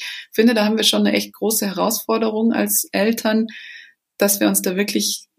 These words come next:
auch mal in die andere Person hineinversetzen und überlegen, was könnte das sein, was jetzt gerade nach diesen Süßigkeiten verlangt?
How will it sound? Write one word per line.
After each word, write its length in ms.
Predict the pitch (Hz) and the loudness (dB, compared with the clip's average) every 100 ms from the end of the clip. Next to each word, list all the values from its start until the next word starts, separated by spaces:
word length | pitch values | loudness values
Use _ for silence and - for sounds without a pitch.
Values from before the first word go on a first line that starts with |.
| - - | -16 -2
auch 240 | 185 190 196 | -2 0 0
mal 320 | 185 180 180 - | 0 0 -2 0
in 160 | 214 | 2
die 140 | 226 - | 2 2
andere 220 | 196 196 | 0 -2
Person 360 | 190 170 180 | -4 -4 -4
hineinversetzen 840 | 175 170 180 277 269 220 214 214 - | -2 0 2 2 0 -2 -2 -2 -4
und 120 | 190 | -4
überlegen, 600 | 185 180 180 202 202 - _ _ _ _ _ | -2 -2 0 0 0 -2 _ _ _ _ _
was 240 | - 196 202 | -2 -2 0
könnte 340 | 208 247 247 | 2 2 2
das 200 | 208 - | 2 0
sein, 380 | 180 180 240 233 | 2 2 4 4
was 180 | 202 - | 0 0
jetzt 180 | 202 | -2
gerade 300 | - 185 196 | -2 -2 0
nach 300 | 190 185 196 - | 0 -2 -4 -8
diesen 420 | 185 190 190 185 | -6 -2 -2 -2
Süßigkeiten 680 | 196 208 208 - 160 160 160 | -2 0 -2 0 -2 -2 -2
verlangt? 500 | 160 147 147 151 | -2 0 0 -4